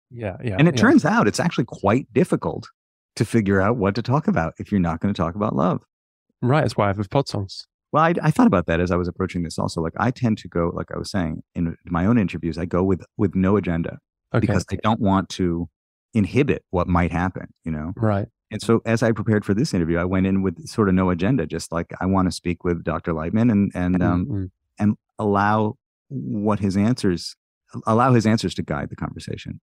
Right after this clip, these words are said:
Speaker 2: But
Speaker 1: Yeah,
Speaker 2: then I,
Speaker 1: yeah.
Speaker 2: but then I, I wrote to you the other day and I said, "Well, I forgot what we're doing, actually. I forgot that this is,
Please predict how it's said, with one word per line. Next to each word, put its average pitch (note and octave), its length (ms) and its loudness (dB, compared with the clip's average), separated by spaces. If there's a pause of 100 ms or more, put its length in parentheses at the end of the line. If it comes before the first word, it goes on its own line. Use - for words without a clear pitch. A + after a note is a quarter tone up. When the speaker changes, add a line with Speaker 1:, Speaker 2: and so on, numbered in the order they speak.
Speaker 2:
But G2+ 240 0
Speaker 1:
Yeah, C#3+ 80 2
Speaker 2:
then - 100 2
I, - 40 -4
Speaker 1:
yeah. A2+ 200 0 (380)
Speaker 2:
but - 100 -4
then D#3 120 0
I, B2+ 100 0
I A#2 100 -2
wrote C3+ 200 2
to A#2+ 100 2
you A2 60 6
the G2 80 4
other G2 100 4
day C3+ 160 0
and G#2 80 0
I F2+ 60 -2
said, F#2 180 -4
"Well, F#2+ 140 -8
I - 200 -8
forgot A#2+ 540 0
what A2 160 2
we're A#2+ 100 2
doing, F#2 440 2
actually. D2+ 340 -12
I D#2+ 80 -8
forgot B2+ 400 -2
that A2 140 -2
this G#2 180 0
is, G#2+ 180 -4